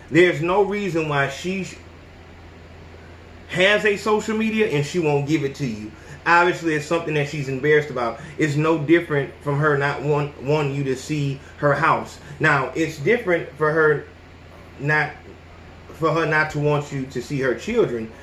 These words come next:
because, you know, that can, that's a good mother, not wanting you to see the children until it's time. Um, but her house, her car, and her social media are things that she shouldn't be embarrassed of.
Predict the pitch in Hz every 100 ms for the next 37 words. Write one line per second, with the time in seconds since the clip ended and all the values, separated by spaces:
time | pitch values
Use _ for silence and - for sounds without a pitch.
0 | - - 147 160 135 - - 156 151 127
1 | 135 135 143 120 - - - - - -
2 | - - 147 147 143 160 277 147 110 104
3 | 104 - - - - 147 135 147 143 135
4 | 123 135 127 143 127 123 139 120 117 170
5 | 214 254 107 - - - - - 135 139
6 | 120 110 151 - - - 147 143 - -
7 | - - - - - - - - - 151
8 | 135 170 196 214 208 202 - - - 143
9 | 135 170 175 165 160 156 156 - - -
10 | - - 147 147 139 131 135 147 143 165
11 | 151 143 139 160 135 127 123 151 160 151
12 | 135 127 - - 160 147 185 180 160 151
13 | 135 156 196 180 - 123 113 -